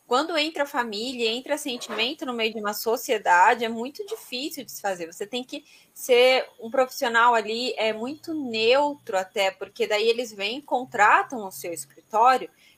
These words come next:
pra fazer a mediação como um todo. Você não pode tomar partido,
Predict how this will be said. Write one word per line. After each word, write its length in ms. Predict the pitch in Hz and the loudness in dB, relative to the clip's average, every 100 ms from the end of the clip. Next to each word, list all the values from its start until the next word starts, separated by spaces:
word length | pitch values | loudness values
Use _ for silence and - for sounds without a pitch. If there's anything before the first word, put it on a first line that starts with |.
| - | 0
pra 200 | 220 240 | 4 4
fazer 300 | 269 247 233 | 4 2 2
a 80 | 233 | -2
mediação 580 | 247 220 233 233 240 | -4 -2 -2 -2 -6
como 300 | 240 285 277 | -2 0 0
um 140 | 311 440 | -2 -6
todo. 520 | - 269 247 262 202 | -2 4 4 2 -2
Você 200 | 180 226 | -12 -12
não 120 | 208 | -12
pode 360 | 214 202 196 - | -6 -4 -4 -6
tomar 240 | 208 190 | -4 -2
partido, 960 | 185 196 226 - - 240 233 190 190 | 0 -2 -2 -6 -6 -4 -4 -6 -10